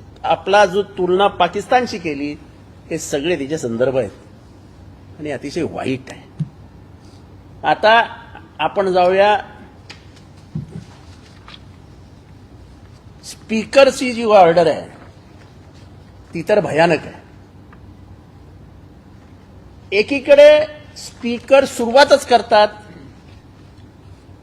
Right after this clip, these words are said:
की मला सर्वोच्च न्यायालयाने सुभाष देसाईंचं जे जजमेंट दिलेलं आहे, त्याच्या मा-, कार्य-,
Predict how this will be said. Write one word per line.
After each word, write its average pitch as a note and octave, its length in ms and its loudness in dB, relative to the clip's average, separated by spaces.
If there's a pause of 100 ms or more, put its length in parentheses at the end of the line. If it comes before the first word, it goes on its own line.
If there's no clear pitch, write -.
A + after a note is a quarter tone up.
(800)
की A#3+ 100 -6
मला A3+ 560 4 (960)
सर्वोच्च A#3 600 2
न्यायालयाने G#3 800 2 (420)
सुभाष G3+ 680 0
देसाईंचं G#3+ 720 -2
जे A3 180 -4
जजमेंट F#3 500 -4
दिलेलं F3 360 -2
आहे, C#3 280 0 (1120)
त्याच्या G3 420 4
मा-, F#3+ 400 -2
कार्य-, E3 300 0